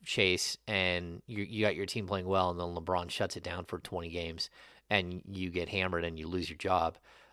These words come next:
Like, look, w-, I don't think any of, any of us knew exactly what Luke Walton was as a coach, and, um, you know, like, whether Luke gets another opportunity in the league, uh, you know, probably not, but maybe. We'll see. Certainly he'll be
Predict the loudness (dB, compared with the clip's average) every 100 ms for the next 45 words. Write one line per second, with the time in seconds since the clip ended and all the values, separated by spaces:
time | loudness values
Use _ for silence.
0 | 0 0 0 -2 -2 -2 -2 2 2 2
1 | -2 -6 -2 0 2 2 -2 -4 0 2
2 | 2 0 -2 -2 -2 -2 -2 -4 -4 -2
3 | -4 -2 -4 -4 -6 -6 -6 -6 -4 -6
4 | -8 -8 -8 -8 -10 -6 -8 -8 -14 -20
5 | -20 -20 -6 2 4 4 0 -6 -4 -4
6 | -6 -14 0 2 4 6 6 6 4 2
7 | 0 0 0 -2 0 2 2 0 -6 -6
8 | -4 -4 -4 -4 -2 0 -2 -6 -20 -8
9 | -8 -8 -16 -10 -8 -6 2 4 6 4
10 | 2 2 4 4 0 2 2 2 -6 -4
11 | -2 0 -2 0 -4 -2 -2 0 -2 -4
12 | -20 -18 0 8 8 8 4 4 4 4
13 | 4 2 -2